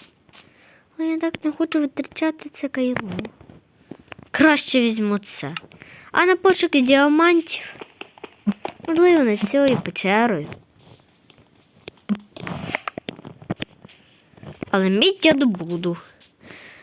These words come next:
Слухайте, якщо ви майнкрафтери і ніколи не добуваєте те мідь, то добувайте.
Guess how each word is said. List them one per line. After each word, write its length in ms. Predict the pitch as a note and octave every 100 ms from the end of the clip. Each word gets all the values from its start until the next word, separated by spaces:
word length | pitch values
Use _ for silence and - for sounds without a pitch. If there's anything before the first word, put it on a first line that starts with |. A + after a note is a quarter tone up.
| -
Слухайте, 560 | - - D#4+ F#3 E3 D4
якщо 320 | G#4 - F#4+
ви 100 | F4
майнкрафтери 880 | D4 D4 - - B3 E3+ - F3+ F#3
і 120 | A3+
ніколи 640 | D#4+ G4 - G4 G4 E4 C#4
не 160 | B3+
добуваєте 920 | G#3+ A3 G#3+ C4 D4+ C4 F#3+ F#3 E3+ - - - - -
те 100 | G#3
мідь, 360 | B3+ D5+ C#5+ - -
то 160 | A4+ A4
добувайте. 720 | F4+ C4 A3 D#3+ D#3 D#3+ -